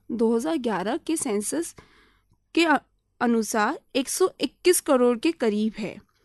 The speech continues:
ये हमारा data है, statistical data,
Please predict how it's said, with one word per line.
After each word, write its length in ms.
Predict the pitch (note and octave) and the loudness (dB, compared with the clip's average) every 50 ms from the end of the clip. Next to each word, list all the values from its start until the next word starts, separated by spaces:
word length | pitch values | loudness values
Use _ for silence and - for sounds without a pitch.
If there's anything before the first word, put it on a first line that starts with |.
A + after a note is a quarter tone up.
| _ _ _ _ - A#3 | _ _ _ _ -2 2
ये 160 | A#3+ C#4 E4 | 4 4 6
हमारा 420 | F4+ F#4+ F4+ F#4 E4 D#4+ F4 F4+ | 6 6 6 4 4 4 4 2
data 380 | D#4+ B3+ B3 G3+ F#3 - G#3+ A3+ | 2 2 2 0 2 2 0 -2
है, 260 | B3+ C4+ D4+ F4 G4+ _ _ _ _ - | 0 0 -2 -2 -4 _ _ _ _ -10
statistical 640 | A3+ - - F3+ F#3+ - - - - - C#4+ D4 C4+ | -8 -4 -4 -4 -4 -4 -6 -8 -4 0 0 0 2
data, 400 | D4 C#4 C4+ - D#4+ E4 F#4 | 0 0 -2 -2 -4 -4 -4